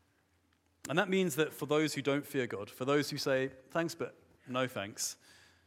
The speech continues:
there is no bo-, rock upon which they can build any firm structure in their life. So, so what do you build on? Magic, omens, <laughs> fairy belief, anything that will give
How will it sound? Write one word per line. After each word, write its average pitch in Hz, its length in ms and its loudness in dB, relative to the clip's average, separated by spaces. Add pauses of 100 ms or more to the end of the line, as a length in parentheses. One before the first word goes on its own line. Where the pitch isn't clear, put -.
(340)
there 151 140 4
is 180 140 0
no 143 160 2
bo-, 110 300 -8
rock 117 260 -4
upon 120 220 -2
which 117 180 -10
they 113 80 -2
can 117 180 -8
build 120 240 -6
any 113 120 -8
firm 110 280 -8
structure - 380 -10
in 107 80 -8
their 101 100 -6
life. 92 460 -12 (160)
So, 127 400 -4
so - 160 -6
what 143 240 -8
do 151 80 -2
you 190 120 -6
build 104 240 -10
on? 95 200 -16 (500)
Magic, 120 480 -4 (560)
omens, 123 560 -2 (320)
<laughs> - 280 -20
fairy 202 460 0
belief, 123 460 -4 (380)
anything 202 680 -2 (400)
that 151 200 0
will 151 180 2
give 151 360 0